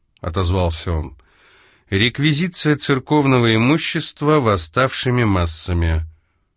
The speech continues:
«Ну да», сказал я, «шутки шутками, но когда мой лысый в пр-, о прошлых жизнях упомянул, мне даже не по себе стало. А вдруг, думаю,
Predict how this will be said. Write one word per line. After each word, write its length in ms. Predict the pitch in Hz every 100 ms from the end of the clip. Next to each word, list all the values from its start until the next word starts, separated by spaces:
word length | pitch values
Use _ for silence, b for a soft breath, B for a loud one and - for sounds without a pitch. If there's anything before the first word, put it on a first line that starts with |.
| _
«Ну 240 | 90 101 120
да», 240 | 101 101
сказал 480 | 90 - 87 95 92
я, 220 | 87 87
«шутки 400 | 85 - 127 123
шутками, 500 | 110 117 110 - 120
но 240 | 107 98 90
когда 340 | 98 95 107
мой 180 | 107 104
лысый 340 | 101 104 -
в 100 | 95
пр-, 140 | - 101 -
о 120 | 101
прошлых 440 | 104 95 104 87
жизнях 480 | 92 90 120 135 -
упомянул, 560 | 101 98 92 90 82 80 B B B B B -
мне 200 | 101 110
даже 240 | 117 92
не 100 | 117
по 120 | 127
себе 320 | - 151 131 82
стало. 500 | - 87 80 78 -
А 140 | 92
вдруг, 300 | 87 104 147
думаю, 420 | 123 131 107 92